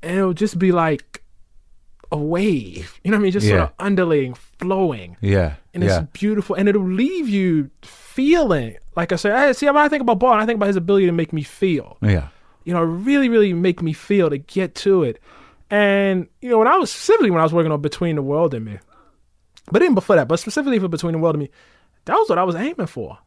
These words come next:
Speaker 2: Yeah.
Speaker 1: You know, I wanted to do what he did. So any sort of craft-based comparison, which I think is actually the correct comparison,
Speaker 2: Uh-huh.
Speaker 1: um, I take his high praise.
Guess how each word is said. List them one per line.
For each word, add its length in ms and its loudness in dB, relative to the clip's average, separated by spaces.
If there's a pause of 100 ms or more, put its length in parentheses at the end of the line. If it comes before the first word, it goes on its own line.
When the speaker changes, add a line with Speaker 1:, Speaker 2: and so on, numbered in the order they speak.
(120)
Speaker 2:
Yeah. 240 0 (160)
Speaker 1:
You 80 0
know, 120 2
I 220 2
wanted 300 -2
to 40 0
do 220 -2
what 220 0
he 480 -4
did. 500 0
So 380 2 (440)
any 280 4
sort 220 2
of 160 0
craft-based 920 0
comparison, 800 -2 (140)
which 160 -4
I 60 2
think 140 -2
is 60 -2
actually 240 0
the 60 -4
correct 340 -4
comparison, 560 -8 (320)
Speaker 2:
Uh-huh. 260 0 (400)
Speaker 1:
um, 520 0 (1900)
I 100 0
take 200 0
his 120 -2
high 160 0
praise. 440 -6